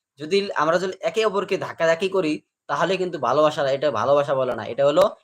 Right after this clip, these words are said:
হিংসামি ভাই। সফলতা কখনো, আহ, তারা কখনো, কখনো স-, কখনো সফলতা পাবে না। কারণ,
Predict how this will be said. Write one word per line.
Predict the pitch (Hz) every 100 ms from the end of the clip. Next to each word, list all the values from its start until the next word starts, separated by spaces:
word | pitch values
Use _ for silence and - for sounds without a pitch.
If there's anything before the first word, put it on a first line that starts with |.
| _
হিংসামি | 135 147 156 139
ভাই। | 120 110
সফলতা | - 135 143 147
কখনো, | 131 123 139 190 - _ _
আহ, | 117 123 123 117
তারা | 131
কখনো, | 139 151
কখনো | 143 123 139
স-, | -
কখনো | 139 139 156
সফলতা | 147 143 139 131
পাবে | 123 117
না। | 107 92 - - _
কারণ, | 135 156 160